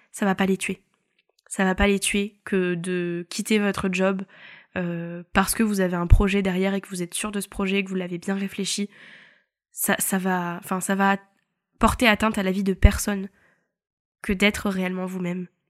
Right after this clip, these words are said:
Et en fait, ça porte plus atteinte à votre vie que de pas le faire, puisque vous vous bloquez, puisque ça vous amène, euh, voilà, à des pensées vraiment pas cool au quotidien.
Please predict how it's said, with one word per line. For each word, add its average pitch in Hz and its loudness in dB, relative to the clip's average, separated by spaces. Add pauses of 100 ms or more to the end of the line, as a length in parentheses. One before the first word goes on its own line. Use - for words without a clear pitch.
(1200)
Et 202 4
en 185 4
fait, 208 4
ça 185 4
porte - 2
plus - -2
atteinte 208 -2
à 180 -4
votre 202 -2
vie 202 -4 (540)
que 196 -2
de 180 -2
pas 190 0
le 185 0
faire, - -8 (140)
puisque 208 -4
vous 190 -4
vous 202 -6
bloquez, 208 -2
puisque 196 -8
ça 196 -2
vous 185 -4
amène, 196 -2
euh, 180 -6 (540)
voilà, 226 6
à 190 6
des 175 -2
pensées 202 -2
vraiment 196 0 (200)
pas 240 6
cool 247 0
au 208 0
quotidien. 202 -2